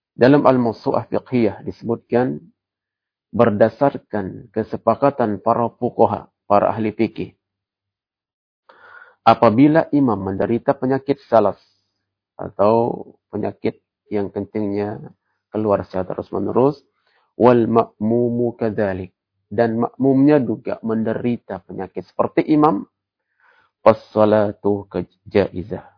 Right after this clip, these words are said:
Maka di dalam penjelasan ini disebutkan, maka sah imam tersebut, tersebut menjadi, menjadi imam. Artinya, dalam kondisi seperti ini, orang yang mengalami penyakit atau hadas secara terus-menerus,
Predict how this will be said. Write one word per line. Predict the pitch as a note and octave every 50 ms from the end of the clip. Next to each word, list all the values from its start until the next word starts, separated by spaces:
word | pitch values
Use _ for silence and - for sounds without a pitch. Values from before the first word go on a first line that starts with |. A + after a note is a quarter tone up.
| _ _
Maka | G2+ G2 - - G#2+ F#2+
di | F#2+ F2+
dalam | G#2 G2+ G2 G2+
penjelasan | F#2+ F#2+ G2 F#2+ F#2 - G2 F#2 - -
ini | A#2+ B2 A2
disebutkan, | G#2+ G2+ - - B2+ A#2 - _ - C3+ D3 E3 F3+ F3+ - _ _ _ _ _ _ _ _ -
maka | A2 A2 G#2 - _ - A2 G#2+ G#2+ B2 - _ _ _ _
sah | A#2+ B2+ B2+ - _ _ _ _
imam | A#2 A2+ A2+ G#2+ G2+ G2+ G2 - -
tersebut, | F2+ G2+ - - F2 F2 G2+ G#2 G2+ - _ _ _
tersebut | _ F#2 - - C#3+ D#3+ A2 -
menjadi, | A2 G#2 G2 F2+ F#2+ F#2 F2+ G2+ A2 C#3 F3 - _ _ _ _ _ _ _ _ _ _
menjadi | - G2+ G2 F#2+ F#2+ F#2 F#2+ -
imam. | - G2 F2+ F2+ - - - _ _ _ _ _ _ _ _ _ _ _ _ _ _ _ _ _ _ -
Artinya, | F#2 - - A2+ A#2 B2 C3+ C#3+ - - _ _ _ _
dalam | - G#2 A2 A2+ G#2 G#2 -
kondisi | G2+ G#2+ G#2 G2+ - -
seperti | - _ - F#2+ F2+ _ G2+ F#2 A#2 A#2
ini, | A#2+ B2+ C3+ D3 E3+ F3+ - _ _ _ _ _ _ _ _ _ _ _ _ _ _ _ _ G#2
orang | A#2 B2 B2+ C3+ C#3+ D3 D3 - -
yang | _ A#2 A2+ G#2 G2 F#2+ F#2+
mengalami | F#2+ F#2+ F#2+ G2+ G2 G2+ G2 G2 A2 A#2+ A#2
penyakit | - - A2 A2 G#2+ G2+ - - F#2+ - _
atau | - F2+ - G2 -
hadas | - - G2+ G#2+ A2+ A#2 G2+ -
secara | - _ _ A#2 A#2 A#2+ A#2+ -
terus-menerus, | - A#2 A2+ - - A2+ A2 A2+ A#2 C3 D3 C#3+